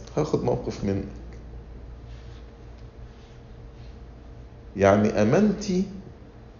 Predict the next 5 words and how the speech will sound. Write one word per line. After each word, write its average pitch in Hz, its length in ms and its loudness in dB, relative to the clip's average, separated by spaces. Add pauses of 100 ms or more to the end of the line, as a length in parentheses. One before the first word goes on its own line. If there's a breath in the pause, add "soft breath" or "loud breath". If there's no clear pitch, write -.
(140)
معاك 104 460 8 (300)
تعتمد 156 640 6
على 147 400 6 (540)
سلوكك 120 640 4
معايا. 87 360 2